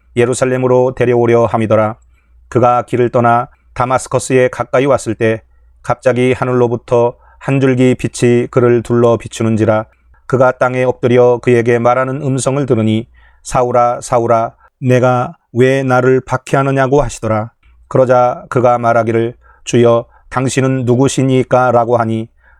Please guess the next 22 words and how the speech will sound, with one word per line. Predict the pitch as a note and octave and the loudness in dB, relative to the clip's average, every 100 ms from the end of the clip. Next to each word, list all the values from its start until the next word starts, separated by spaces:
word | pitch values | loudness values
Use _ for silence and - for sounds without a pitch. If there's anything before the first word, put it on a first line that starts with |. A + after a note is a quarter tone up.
| _ | _
주께서 | - C3+ A#2+ B2+ | -4 -2 0 0
말씀하시기를 | B2 A#2+ - A#2+ A#2 A#2 A#2 A#2 B2 _ _ _ | 0 -2 -2 -2 -2 -2 0 0 -2 _ _ _
나는 | B2 A#2+ B2 A#2+ B2 _ - | -2 -2 -2 -6 -10 _ -2
내가 | B2 B2+ B2+ | 0 2 0
박해하는 | - B2+ - C3+ C#3+ C#3+ | -4 -10 -4 -2 0 0
예수라. | A#2 A#2 A#2 A#2 _ _ _ - | 0 0 0 -2 _ _ _ -16
가시채를 | - B2+ A#2+ C3 B2+ B2+ | -12 -10 -6 -2 0 -2
걷어차는 | B2 B2+ B2 B2+ A#2+ | 0 -2 -2 -4 -2
것이 | A#2 B2+ A#2 - - - | -2 0 0 0 -6 -8
내게 | A#2 A#2 A#2 A2+ | 0 2 2 0
고통이라고 | - - - C#3 C3 B2+ C#3 | -2 -6 -2 0 0 0 -4
하시더라. | - - A2+ A2 A2+ _ _ _ _ - | -4 -4 0 0 -2 _ _ _ _ -4
그가 | B2 C3 B2+ | 0 0 2
떨며 | B2+ B2+ B2+ B2+ B2+ | -2 0 0 0 0
놀라서 | C3+ B2 A#2+ A#2 A#2+ | 0 2 2 0 0
말하기를, | A#2 A2+ A2+ A2+ A2+ - _ - | 0 0 0 0 -2 -8 _ -8
"주여, | - A#2+ A#2+ A#2 - _ _ | 0 2 2 0 -6 _ _
내가 | B2 B2+ C3 | -2 0 2
어떻게 | C3 C#3 - C#3 | 0 -4 -2 -2
하기를 | C3+ C3+ C3+ | 0 0 -2
원하시나이까?"라고 | D3 B2+ B2 - B2 A#2+ A2+ A#2 A#2 B2 A#2+ C3 | 0 0 0 0 -2 -2 0 2 2 0 -2 -2
하니, | A#2+ A2 A2 | -2 -4 -6